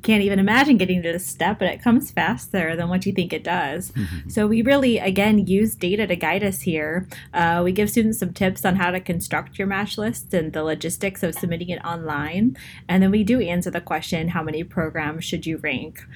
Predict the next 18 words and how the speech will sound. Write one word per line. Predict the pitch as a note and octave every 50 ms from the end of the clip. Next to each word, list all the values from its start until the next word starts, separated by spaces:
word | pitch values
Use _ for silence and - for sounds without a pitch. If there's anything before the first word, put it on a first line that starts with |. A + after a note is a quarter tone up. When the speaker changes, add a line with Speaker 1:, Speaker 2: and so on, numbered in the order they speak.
| - - - -
Speaker 1:
Uh, | - D#3 D3 - -
and | - F3+
again, | F3+ F3+ A#3 C4 C4 G#3+
we, | F3 F3 E3+ E3
we | - F3 F3
pull | F3 - G3 F#3+
that | F#3+ F3 - - -
data | - D#3+ E3 F3 F3 D#3 D3+ D3+ -
to | - F#3
help | F3 F3 D#3 C#3 - -
provide | - - F3+ F3+ D#3 D#3 D#3+ -
students | - D#3+ C#3+ D#3+ - -
with | E3 E3+
that | - D3 C3+ -
information. | C#3+ C#3+ - C3+ C3+ C3 A#2+ - - - - - - - - - - _ -
Speaker 2:
Okay, | A2 G2+ - A2+ G#2 F#2+ F2 F2 - - -
and | - A2+ A2+ A2+ A2 A2 A2 - - _ _ _ _ - -
I, | G#2 A2 A2 A2+